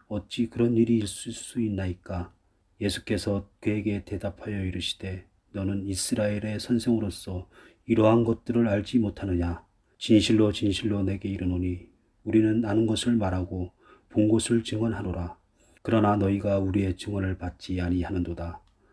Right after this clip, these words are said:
내가 땅의 일을 말하여도 너희가 믿지 아니하거든, 하물며 하늘의 일을 말하면 어떻게 믿겠느냐?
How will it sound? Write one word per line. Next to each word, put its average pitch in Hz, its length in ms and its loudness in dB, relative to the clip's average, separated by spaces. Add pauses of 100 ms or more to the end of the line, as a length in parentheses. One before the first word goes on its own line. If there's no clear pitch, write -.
(180)
내가 101 460 2
땅의 113 380 6
일을 117 220 6
말하여도 104 840 0
너희가 101 340 -2
믿지 98 400 -2
아니하거든, 92 640 -2 (520)
하물며 113 480 6
하늘의 113 460 2
일을 107 180 0
말하면 98 560 -2
어떻게 - 440 -4
믿겠느냐? 92 720 0